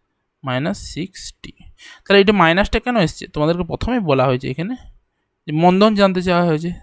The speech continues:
তাহলে তোমরা কি করবে? সিম্পল এইখানে বসিয়ে দাও, টি এর মানটা বসিয়ে দাও, মাইনাস টুয়েলভ আসছে। তাহলে মাইনাসটা তো আমরা আগের থেকে অ্যান্সার জানতে চাওয়া হয়েছে, তার মানে simple twelve meter per second square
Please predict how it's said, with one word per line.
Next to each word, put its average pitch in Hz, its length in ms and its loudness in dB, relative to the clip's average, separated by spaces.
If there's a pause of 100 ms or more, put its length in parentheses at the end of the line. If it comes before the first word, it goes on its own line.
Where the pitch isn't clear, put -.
(140)
তাহলে 180 240 2
তোমরা 190 300 2
কি 208 200 -8
করবে? 208 220 0
সিম্পল 175 420 -4
এইখানে 202 260 0
বসিয়ে 190 380 2
দাও, - 120 -10 (500)
টি 175 140 4
এর 185 80 6
মানটা 180 300 2
বসিয়ে 185 340 2
দাও, 135 100 -6 (460)
মাইনাস 151 460 2
টুয়েলভ 190 340 4
আসছে। 165 240 -2
তাহলে 190 200 0
মাইনাসটা 165 480 0
তো 214 80 2
আমরা 208 180 4
আগের 170 260 2
থেকে - 360 -8 (100)
অ্যান্সার 151 320 0
জানতে 190 300 2
চাওয়া 160 140 6
হয়েছে, 135 160 4
তার 165 140 2
মানে 254 100 4
simple 180 460 -2 (400)
twelve 202 260 0 (140)
meter 131 220 -6
per 302 180 -6 (320)
second - 280 -14
square - 360 -18